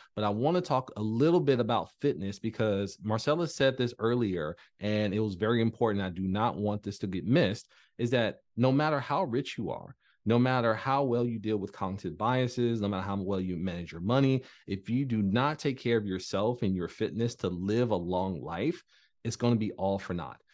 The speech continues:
Um, in the book of Ecclesiastes, Solomon says, "Meaningless, meaningless, life is meaningless."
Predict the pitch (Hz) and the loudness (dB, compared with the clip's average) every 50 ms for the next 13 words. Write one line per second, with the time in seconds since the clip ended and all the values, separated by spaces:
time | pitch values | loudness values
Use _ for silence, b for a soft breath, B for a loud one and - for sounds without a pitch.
0 | b b b b 92 101 104 101 98 98 98 92 76 - - 120 127 131 135 120 | b b b b 0 0 2 2 2 0 0 -2 -4 -6 -4 0 2 2 2 2
1 | 107 104 127 123 - 110 110 104 - 120 113 113 110 101 104 117 120 123 123 - | 2 0 0 0 0 -4 -4 -4 -2 -2 -2 -2 -2 0 2 2 2 2 0 -2
2 | - 117 110 113 - - 95 95 98 101 101 101 101 107 101 - - 147 151 156 | -2 -2 -2 -2 -2 -2 -2 0 0 0 0 -2 -2 -4 -2 2 2 4 4 4
3 | 151 - 113 101 117 139 165 175 170 170 165 165 - - 113 117 120 120 113 113 | 2 0 0 2 2 4 4 6 4 4 2 2 0 0 2 2 4 4 4 2
4 | 117 113 - 90 92 98 95 107 98 90 95 107 110 113 107 92 76 62 - - | 0 0 -2 -2 -2 -4 -4 -6 -4 -2 0 2 2 2 0 0 -2 -6 -10 -12